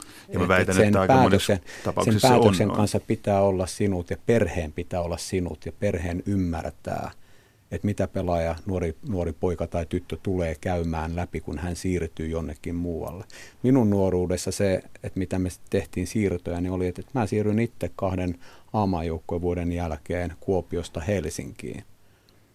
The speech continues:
Speaker 2: Moni siirtyi Turkuun. Oli varmaan ne Tampereet. Siinä oli ne kolme paikkaa sitä näkyvyyttä ja kosketuspintaa N H L:n suuntaan, niin haettiin siirroilla Suomen sisällä tietyille paikkakunnille. Mut nyt kun sitä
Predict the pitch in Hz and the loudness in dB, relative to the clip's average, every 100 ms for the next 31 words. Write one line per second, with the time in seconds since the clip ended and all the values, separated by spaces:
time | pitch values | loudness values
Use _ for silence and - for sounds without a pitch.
0 | _ - 107 101 - 92 92 92 - 107 | _ 0 2 2 2 -2 -2 -4 -2 0
1 | 92 - - - - - 98 101 98 95 | 0 -2 -8 -10 -8 -6 0 2 2 0
2 | 92 90 87 85 - 95 87 78 - - | 0 0 -2 -4 -2 0 0 -2 -4 -6
3 | - 98 95 95 95 - 107 92 - 85 | -4 -2 0 0 -2 0 0 0 -2 -4
4 | 80 - 85 95 98 107 98 85 85 80 | -4 -8 -8 -4 -2 -2 -2 -2 -2 -6
5 | - 82 85 80 - - - - - - | -6 -4 -2 -4 -6 -20 -20 -20 -20 -20
6 | - 113 101 92 92 - 95 90 - 87 | -4 -2 0 0 -2 -2 -2 0 0 0
7 | 95 87 82 80 78 85 82 - 80 82 | 0 -2 -2 -4 -6 -6 -6 -6 -6 -4
8 | 78 87 85 - 90 85 104 90 85 85 | -4 -4 -4 -6 -6 -4 -2 -2 -2 -4
9 | 82 80 104 92 85 - 107 - 82 78 | -4 -6 -4 -2 -4 -4 -4 -4 -4 -6
10 | - 90 80 80 76 - 92 82 - - | -4 -4 -2 -4 -6 -6 -4 -4 -6 -10
11 | - 64 57 60 80 78 95 107 - 95 | -10 -10 -10 -10 -8 -6 -2 -4 -4 -10
12 | - - 87 | -8 -4 -4